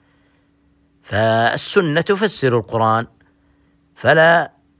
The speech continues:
بأس أن يقال رمضان أو يقال شهر رمضان. وقوله: "فتحت أبواب السماء وغلقت أبواب جهنم"، أو في، في رواية أج-،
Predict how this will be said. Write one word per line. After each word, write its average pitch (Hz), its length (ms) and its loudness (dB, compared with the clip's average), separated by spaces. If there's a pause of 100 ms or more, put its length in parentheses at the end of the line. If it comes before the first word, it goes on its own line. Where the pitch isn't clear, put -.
بأس 117 480 -4
أن 123 380 -6
يقال 123 480 0
رمضان 110 540 -4
أو 165 140 -2
يقال 120 520 -2 (420)
شهر 113 360 -4
رمضان. 98 640 -8 (1300)
وقوله: 196 840 0 (300)
"فتحت 156 600 -4
أبواب 131 440 0
السماء 120 640 -4 (960)
وغلقت 127 640 -2
أبواب 123 520 -2 (680)
جهنم"، 120 500 -4
أو 117 240 -4
في، 107 420 -8
في 117 280 -8
رواية 113 540 -4
أج-، 107 140 -12